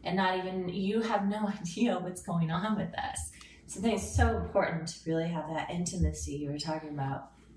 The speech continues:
on all levels and really just touch base with each other. <gasps> "What's going on, babe?" You know,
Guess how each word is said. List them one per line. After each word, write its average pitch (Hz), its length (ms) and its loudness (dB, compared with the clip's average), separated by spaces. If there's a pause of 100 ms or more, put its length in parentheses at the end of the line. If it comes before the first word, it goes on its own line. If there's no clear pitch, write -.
(260)
on 165 180 2
all 175 260 0
levels 165 640 -2 (360)
and 170 100 0
really 185 140 0
just 190 260 -6
touch 185 280 -4
base 165 320 0
with 156 120 -4
each 151 180 -8
other. 139 300 -6 (180)
<gasps> - 600 -20
"What's - 160 -10
going 220 220 -4
on, 240 300 -2
babe?" 226 440 -2
You 196 140 2
know, 208 300 2